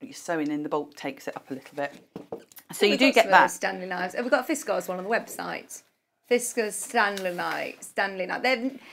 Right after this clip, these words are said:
Speaker 2: normally for leather, I think we use them,
Speaker 1: Yeah,
Speaker 2: but
Speaker 1: I'm
Speaker 2: they'll
Speaker 1: sure
Speaker 2: be
Speaker 1: you
Speaker 2: good for that.
Speaker 1: have. I'm sure
Speaker 2: Yeah.
Speaker 1: I've seen them before. So,
Speaker 2: Brilliant,
Speaker 1: yeah,
Speaker 2: thank
Speaker 1: okay.
Speaker 2: you. Tend to have one in the toolbox or just
Speaker 1: Yeah,
Speaker 2: have it at home
Speaker 1: they'll
Speaker 2: for
Speaker 1: be
Speaker 2: random
Speaker 1: somewhere.
Speaker 2: things.
Speaker 1: And
Speaker 2: Yeah.
Speaker 1: for a change, you can raid husband's
Speaker 2: Yeah,
Speaker 1: toolbox,
Speaker 2: that's
Speaker 1: can't you?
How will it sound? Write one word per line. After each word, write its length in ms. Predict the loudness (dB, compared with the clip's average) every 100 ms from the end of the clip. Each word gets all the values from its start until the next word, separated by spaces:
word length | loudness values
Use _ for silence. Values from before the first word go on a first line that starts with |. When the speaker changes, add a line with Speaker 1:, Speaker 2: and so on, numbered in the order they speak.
| -2
Speaker 2:
normally 280 | 4 6 8
for 200 | 8 8
leather, 440 | 8 10 10 10 6
I 80 | 2
think 240 | -2 -2
we 80 | -2
use 240 | 0 0
them, 140 | 4 10
Speaker 1:
Yeah, 220 | 12 12
Speaker 2:
but 60 | 12
Speaker 1:
I'm 80 |
Speaker 2:
they'll 80 | 8
Speaker 1:
sure 100 | 8
Speaker 2:
be 60 | 6
Speaker 1:
you 60 | 6
Speaker 2:
good 80 |
for 60 | 8
that. 60 | 10
Speaker 1:
have. 300 | 10 8 4
I'm 100 | 2
sure 100 | 6
Speaker 2:
Yeah. 60 | 6
Speaker 1:
I've 100 | 4
seen 220 | -2 -2
them 120 | -2
before. 540 | -2 -4 -4 -4 -6
So, 100 | 0
Speaker 2:
Brilliant, 280 | 2 2 0
Speaker 1:
yeah, 100 | -2 -4
Speaker 2:
thank 200 | -6 -8
Speaker 1:
okay. 400 | -8 -6 -4 -4 -8
Speaker 2:
you. 60 | -8
Tend 180 | -4 0
to 60 | 4
have 180 | 4 4
one 160 | 0
in 80 | 0
the 80 | -4
toolbox 680 | -2 -2 0 0 -2 -4 -2
or 240 | 0 0
just 140 | -2 8
Speaker 1:
Yeah, 140 | 12
Speaker 2:
have 80 | 12
it 40 |
at 100 | 8
home 220 | 4 4 6
Speaker 1:
they'll 100 | 6
Speaker 2:
for 40 |
Speaker 1:
be 100 | 4
Speaker 2:
random 280 | 4 4 4
Speaker 1:
somewhere. 160 | 2 0
Speaker 2:
things. 360 | -2 -4 0 4
Speaker 1:
And 100 | 4
Speaker 2:
Yeah. 260 | 2 2
Speaker 1:
for 80 | 6
a 60 | 6
change, 320 | 8 6 6
you 60 | 2
can 140 | 2
raid 240 | 2 2
husband's 600 | 2 2 2 2 -4 -4
Speaker 2:
Yeah, 240 | 4 8 12
Speaker 1:
toolbox, 180 | 12 12
Speaker 2:
that's 140 | 12
Speaker 1:
can't 140 | 12 12
you? 880 | 12 12 12 12 8 10 10 10